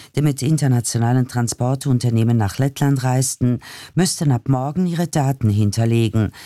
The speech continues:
sagte Regierungschef Krišjānis Kariņš in Riga. Dazu soll demnach in den kommenden zwei bis drei Wochen ein elektronisches System entwickelt werden.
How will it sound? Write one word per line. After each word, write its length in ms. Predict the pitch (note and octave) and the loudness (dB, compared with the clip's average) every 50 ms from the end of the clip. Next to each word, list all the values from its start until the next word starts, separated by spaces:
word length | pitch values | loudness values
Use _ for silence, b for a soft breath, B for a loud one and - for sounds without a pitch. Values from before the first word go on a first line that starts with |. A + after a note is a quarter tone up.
| B B B | B B B
sagte 460 | - - D3 C3+ C3 C3 - C#3+ C3+ | -6 -4 -2 -2 -4 -4 -4 -2 -2
Regierungschef 680 | C3+ C#3+ C3 C3+ D3+ E3+ F3 G#3 G3 - - D3+ C3+ C3 | 0 0 0 2 2 2 2 0 0 0 0 -2 -2 -2
Krišjānis 720 | - - A2+ G#2 - - B2 A#2+ A2+ A2 A#2+ B2+ B2+ - | -2 -4 -4 -4 -4 -2 0 2 2 2 2 0 0 -2
Kariņš 500 | - C#3+ C#3+ D3+ E3 D#3+ D#3 D#3 - - | -2 0 0 2 4 4 2 2 0 -2
in 180 | - E3+ D#3+ E3 | -2 0 0 0
Riga. 480 | D#3+ D3 C3+ A2 G2 - G2+ F2+ F2 E2 - _ _ _ B B B B B B B B B B B | 2 0 0 0 0 -2 -2 -2 -2 -6 -10 _ _ _ B B B B B B B B B B B
Dazu 380 | - D3+ D3 B2 - E3 F3+ F#3+ | -2 -2 -2 -2 -2 -2 -2 -2
soll 260 | - - A#2 G2+ G2 | 0 0 0 0 0
demnach 500 | G#2 A#2+ B2 C3 C#3 C#3+ D3+ D#3 - B2+ | 0 2 2 2 2 2 0 -2 -2 -2
in 100 | A2+ G2 | -2 0
den 200 | G2 G#2+ G#2 - | 0 0 -2 -2
kommenden 440 | - B2+ B2+ C3 C#3 C3 B2+ A#2+ A2+ | -2 -2 0 0 0 0 0 0 0
zwei 300 | - - C3 C3+ D3+ C#3+ | 0 0 0 0 0 0
bis 160 | B2+ A2 - | 0 -2 -2
drei 240 | - B2+ B2+ C3 C3 | -2 0 0 2 2
Wochen 420 | C#3 D3 C#3+ - - D3+ D3 C3+ C3+ B B B B | 0 0 -2 0 0 0 0 0 -2 B B B B
ein 220 | - A2 G#2+ G#2+ | -6 -4 -2 0
elektronisches 840 | A#2 B2 C#3 C#3 C3+ - - C#3 C3 A#2+ A#2+ B2 - - C3+ - - | 0 0 0 -2 -4 -4 -2 0 2 2 2 2 0 -2 -2 -4 -4
System 380 | - B2+ - - - D#3 D#3 | -6 -8 -6 -2 0 2 2
entwickelt 540 | D3 B2+ A2+ - A2+ G#2+ - A2 G#2+ G2+ - | 2 2 0 0 -4 -2 -2 -2 -2 -2 0
werden. 480 | A#2 A#2 A2+ G#2+ G2+ G#2+ G2+ F2+ - | 0 2 2 2 2 2 0 0 -2